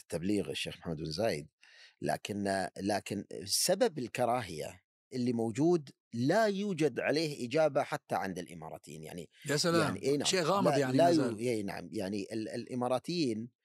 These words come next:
Speaker 1: آه، حتى في، في موضوع، آه، ما تم شيطنته بعد الربيع العربي في ال-، آه، الإمارات قامت، آه، مؤس-، ال-، ال-، ال-، اللي هي واشنطن للدراسات،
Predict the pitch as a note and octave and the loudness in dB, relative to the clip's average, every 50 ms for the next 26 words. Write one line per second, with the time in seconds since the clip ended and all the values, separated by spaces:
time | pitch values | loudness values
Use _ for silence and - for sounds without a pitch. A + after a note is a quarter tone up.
0 | _ _ _ _ _ _ - G#2 A#2+ - - - - - F3 - - - E3 - | _ _ _ _ _ _ -2 0 0 0 0 0 -2 -4 -4 -2 -2 -4 -4 -2
1 | - D3+ C#3+ C3+ C3 - - - B2+ B2+ A#2+ A#2+ A2+ A2 A2+ A2+ A#2+ C3 B2+ A#2+ | -2 0 0 0 0 -2 -4 -2 -2 0 0 2 0 0 -2 -2 0 0 0 0
2 | F#2 F2+ F#2 F#2+ G2 G2+ G2 F#2+ F#2+ F#2 F2 - - G#2 A2 A#2+ A#2+ - - F3 | 0 -2 -2 -2 0 2 2 2 2 0 -2 -4 -4 -4 -2 -2 -2 -2 -2 -2
3 | E3 D3 A#2 - - B2 A#2+ - - C3+ C3+ A#2+ - - G#2 G2 F2 F#2 G#2 A2+ | -2 -2 -2 -2 -2 -2 -2 0 0 0 0 0 0 0 0 0 0 0 0 0
4 | D3 D3+ D3 C#3 C3+ C3 G#2+ A#2 A#2+ G#2 A#2+ G#2 F2+ F#2+ F#2 - G#2 F#2+ F2+ E2+ | 0 0 0 0 0 0 0 0 0 0 0 0 0 0 0 0 0 0 0 -4
5 | D#2 D2+ D2+ - - - - - - _ _ - - - D3 D3+ D3+ D#3 - - | -6 -10 -14 -14 -20 -20 -20 -20 -20 _ _ -12 -4 0 0 2 2 0 0 0
6 | C3 C3 B2+ A#2+ A#2 A#2 A#2 A2 G#2+ G#2+ G#2+ G#2+ G#2 G2+ G2+ G2+ F#2+ F#2+ F#2+ F#2+ | 0 0 2 2 2 2 4 4 4 2 2 2 2 2 2 4 4 2 2 2
7 | F#2 F#2 F#2 F2+ F2+ F2+ D#2+ C2+ B1+ C2+ C#2+ D2 D2+ B1+ D2 A2 A2+ - - C3 | 2 0 0 0 -2 -2 -2 -2 -4 -4 -6 -8 -8 -10 -10 -10 -6 -2 -2 0
8 | B2 A#2+ A2+ G#2+ G2+ G#2 - _ - D3 D#3+ D3 C#3+ C3+ - - C3 B2 A2+ A2+ | 2 2 2 0 0 -2 -2 _ 2 4 4 4 2 -4 -4 -2 0 2 2 2
9 | A2 G#2+ A2+ A#2 B2 - - - G2 B2+ B2 A2+ G2+ F#2+ A2 G2 G#2 A2 G#2 F#2+ | 2 0 0 -2 -2 -2 -2 -2 0 2 2 2 2 2 0 0 0 0 -2 -2
10 | G2 A2 G#2 A2+ A#2+ A#2+ A2+ G#2 F#2+ D#2 G2+ G#2+ A#2 - C3+ B2 - A#2+ A2+ G#2+ | -2 -2 -2 0 2 2 2 2 2 0 0 -2 -2 -2 -4 -4 -2 -2 -2 0
11 | F#2 A#2 - G#2 - - A#2 G#2+ - _ | 0 0 0 0 0 0 -2 -2 -4 _